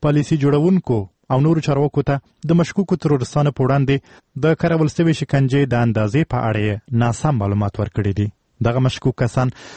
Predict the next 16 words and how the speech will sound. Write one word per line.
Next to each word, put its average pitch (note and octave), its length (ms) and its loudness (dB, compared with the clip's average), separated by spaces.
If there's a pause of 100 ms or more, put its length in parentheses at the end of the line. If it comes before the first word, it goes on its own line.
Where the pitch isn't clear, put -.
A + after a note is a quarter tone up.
(100)
د - 160 -2
سپتمبر C#3+ 480 0
د C3+ 120 0
یولسمې B2 520 0
تر A2 160 0
حملو A2+ 300 2
وروسته D3+ 420 -2
کلونو C3 320 2
کې C3 240 0
نیول A2 240 0
سوي G2 240 -2
وه. A2 120 -2 (360)
راپور E3 300 0 (100)
زیاتوي، D3 340 0 (360)
په E3+ 100 0
دغو F3+ 180 2